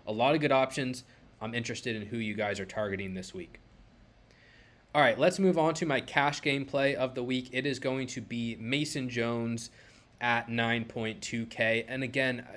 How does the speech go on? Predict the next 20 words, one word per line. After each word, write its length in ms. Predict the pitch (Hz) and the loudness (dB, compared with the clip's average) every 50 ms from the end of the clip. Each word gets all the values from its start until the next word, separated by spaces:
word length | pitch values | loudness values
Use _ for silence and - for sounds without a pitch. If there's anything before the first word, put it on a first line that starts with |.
| 131 123 | -12 -10
because 460 | 139 135 - - - 147 156 156 156 | -10 -10 -6 -2 2 2 2 2 0
the 100 | 160 143 | -2 -2
strength 540 | - - - - 123 117 123 135 139 - 143 | -4 -4 -4 -4 -2 -2 -2 -2 -4 -6 -8
of 80 | 123 117 | -6 -6
the 80 | 113 | -4
nine 320 | 110 110 104 110 123 120 117 | -4 -4 -2 -2 -4 -4 -4
K 180 | - 123 113 | -2 -2 0
range 380 | 110 110 110 113 120 120 113 110 | 0 0 0 0 0 -2 -2 -4
is 120 | 98 101 | -4 -2
so 600 | - - - - - 117 113 117 117 113 110 110 - | -2 -4 -2 -2 -2 0 0 0 0 -2 -4 -6 -4
good, 460 | - 143 113 117 131 156 160 160 - - - - - - - - - - - - - - | -2 0 2 2 2 0 -2 -6 -8 -18 -20 -20 -20 -20 -20 -20 -20 -20 -20 -20 -14 0
I 120 | - 120 147 | 4 6 6
don't 160 | 190 202 202 | 6 6 4
think 120 | 185 160 | 2 0
this 160 | 135 120 117 131 | 0 0 -2 -4
is 100 | 113 104 | -4 -4
a 40 | |
must. 400 | 95 98 107 98 - - - - - | -4 -2 -4 -4 -4 -8 -10 -4 -2
I 100 | 117 117 | -2 -2
think, 280 | - 147 139 - - | 0 -2 -4 -6 -6